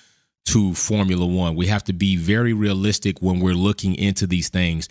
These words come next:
to understand that these updates don't alwa-, they're not gonna yield, like, a full two seconds, a second even. You're just trying to get tenths upon tenths upon tenths upon tenths to add up to a second. And sometimes that doesn't take place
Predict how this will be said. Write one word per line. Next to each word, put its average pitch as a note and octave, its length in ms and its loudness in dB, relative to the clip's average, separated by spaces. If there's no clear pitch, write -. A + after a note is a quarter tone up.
to - 180 -2
understand G#2 540 0
that F2+ 140 -2
these F#2+ 240 0
updates G2 560 -2
don't G2+ 180 -2
alwa-, F#2+ 400 -2
they're G2+ 160 2
not G#2+ 240 2
gonna G#3 200 2
yield, F#2+ 340 2
like, F2+ 200 -2
a E2+ 80 -2
full G2 320 0
two G2 240 0
seconds, F2+ 400 -2
a F2 60 -2
second G#2+ 400 0
even. F2 260 -2
You're G2+ 140 2
just A#2 260 0
trying A#2+ 240 -2
to G#2+ 80 0
get F#2 180 -4
tenths - 380 0
upon E2+ 280 -2
tenths - 340 0
upon F2 300 -2
tenths A2+ 360 0
upon F2 280 -2
tenths - 340 0
to - 200 -6
add G2 240 0
up G#2+ 220 -2
to G2+ 120 6
a E2+ 60 0
second. - 340 -4
And G#2+ 220 2
sometimes B2+ 500 2
that A2 140 0
doesn't G#2 240 0
take G#2 240 0
place C3 400 0